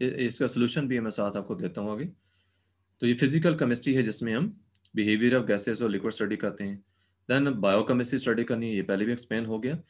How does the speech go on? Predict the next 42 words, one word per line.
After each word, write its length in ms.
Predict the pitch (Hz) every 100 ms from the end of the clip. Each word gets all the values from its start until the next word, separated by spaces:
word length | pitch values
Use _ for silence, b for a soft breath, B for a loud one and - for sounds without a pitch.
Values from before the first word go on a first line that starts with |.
| b b _
इसमें 280 | - - 113
हम 140 | 110
स्टडी 280 | 104 104 110
करते 280 | 120 113 127
हैं 120 | 120
composition, 600 | 110 90 92 107 110 127
properties 720 | 113 98 95 92 95 113 117
and 140 | 117 98
reactions 440 | 98 107 - 113 104
which 180 | 104 110
are 120 | 92
taking 180 | 110 107
place 360 | 110 104 107
among 180 | 104 101
different, 560 | 92 - 117 - 117 120
uh, 160 | 104 90 b b b b _ -
uh, 200 | 95 95 117
substances 380 | 92 117 117 113
which 120 | 110
are 120 | 110 110
found 160 | 117
in 200 | 175 123
living 260 | 101 101 101
organisms। 540 | 110 107 101 107 - - _ b b _ _ _ _ _ _ _ _
Then 120 | 117 131
which 180 | 160
branch 240 | 151 156 165
of 120 | 170
chemistry 340 | 139 139 165
deals 200 | 123 131
with 140 | 151 151
the 120 | 147
preparation 460 | 117 104 117 147 143
of 80 | 139 -
paints 300 | 110 120 147
and 220 | 135 135
paper? 320 | 113 110 170 196
तो 180 | -
ये 120 | 95 92
इंडस्ट्रियल 400 | 90 87 113 107
केमिस्ट्री 400 | 120 110 - 117
है। 220 | 107